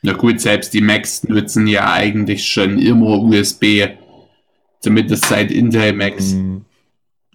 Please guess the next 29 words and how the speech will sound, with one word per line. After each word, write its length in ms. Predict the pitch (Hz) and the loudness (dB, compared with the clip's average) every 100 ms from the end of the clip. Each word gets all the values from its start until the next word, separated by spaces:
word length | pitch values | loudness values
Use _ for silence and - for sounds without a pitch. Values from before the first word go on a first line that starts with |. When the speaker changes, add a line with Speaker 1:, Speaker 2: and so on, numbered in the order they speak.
| - _ - _ | -20 _ -20 _
Speaker 2:
Ja, 500 | 113 98 92 92 98 | -4 -2 0 0 0
davor, 580 | 98 - 117 110 110 - _ - | 0 0 0 0 -6 -14 _ -8
ja, 480 | 107 101 95 98 104 | -2 0 0 0 0
die 180 | 110 104 | -2 -2
haben 160 | 120 | 0
ja, 260 | 117 113 - - _ - | 0 0 -4 -16 _ -6
die 100 | 104 | 0
wollten 200 | 120 135 | 0 0
ja 80 | 117 | -2
ihren 220 | 107 110 | 0 0
eigenen 680 | 101 117 123 107 101 101 | 0 0 0 0 0 0
Anschluss 480 | 98 101 - 104 - | -2 -4 -2 -4 -2
da 160 | 98 95 | -2 0
durchdrücken. 760 | 98 101 - 101 98 98 160 - | 0 -2 -2 -4 -2 -4 -6 -8
Speaker 1:
Na, 240 | 117 110 104 | -4 -2 0
Speaker 2:
Firewire 540 | 113 110 98 98 104 | 0 2 2 2 2
Speaker 1:
Fire-, 200 | 98 98 | 0 -2
Speaker 2:
und 160 | 92 87 - - - | -4 -10 -16 -14 -4
Speaker 1:
wobei 360 | 120 123 123 | 0 2 0
Firewire 760 | 120 120 127 147 139 131 123 117 | 0 2 4 4 4 4 4 2
ist 140 | 117 | 0
immer 200 | 147 156 | 2 4
noch 180 | 127 113 | 4 2
eine 140 | 113 | -2
geile 380 | 120 117 117 117 | 0 0 2 0
Sache, 540 | 120 160 151 113 - - - - - _ _ - | 2 0 0 -2 -2 -16 -20 -20 -20 _ _ -4
zumindest 480 | 117 117 120 120 131 | 2 2 2 0 0
im 100 | 123 | 0
Kreativbereich. 1080 | 123 120 117 143 160 - 113 110 107 - | 0 0 0 0 0 -2 -2 0 -2 -6